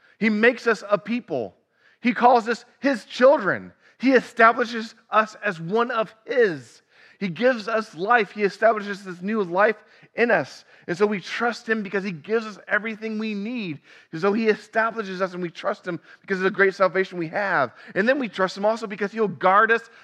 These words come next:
against the evil one. That we know that he who is in us is greater than he is in the world. We trust that he is more powerful than anything else,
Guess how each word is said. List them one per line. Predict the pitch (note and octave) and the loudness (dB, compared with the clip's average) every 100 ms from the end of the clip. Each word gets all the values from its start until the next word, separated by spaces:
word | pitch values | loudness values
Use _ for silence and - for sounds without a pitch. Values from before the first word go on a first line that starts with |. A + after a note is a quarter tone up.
| - | -6
against | E3+ F3+ A3 A3 - | 0 0 0 -4 -10
the | A#3+ | -6
evil | A#3+ B3+ A#3+ | -4 0 2
one. | G3+ C#3 F2+ - _ _ _ _ _ _ _ | 4 2 0 -14 _ _ _ _ _ _ _
That | G#3 | 2
we | G#3+ A3+ | 4 2
know | G#3+ B3 | 6 6
that | G#3+ A3 F3 - - | 6 2 2 -6 -2
he | B3 B3+ | 0 2
who | B3 C4 | 2 2
is | G#3+ F3 | 2 -4
in | - A3 A3 - | -4 -4 -4 2
us | A#3 A#3+ G#3 | 4 4 0
is | G#3 | -10
greater | D#3+ A3+ A#3+ | 2 4 4
than | A3 A3+ | 2 -4
he | A3 B3+ | -2 -4
is | A3 | -4
in | A#3+ | -2
the | A#3 | 0
world. | G3 C4 B3 F3 - - | 4 4 4 0 -6 -12
We | - G3+ | -6 -6
trust | - A#3+ A#3 | 0 0 2
that | A3 F#3+ | -2 -2
he | B3 B3+ | -4 0
is | G#3 | 0
more | G#3 G#3 | -2 -6
powerful | - A#3+ A#3+ A3 | 2 2 2 0
than | A3 A3 | -2 0
anything | A3+ A#3+ A#3+ A#3+ F#3+ | -2 -4 -6 -12 -6
else, | G#3 A3 - | -2 -2 -4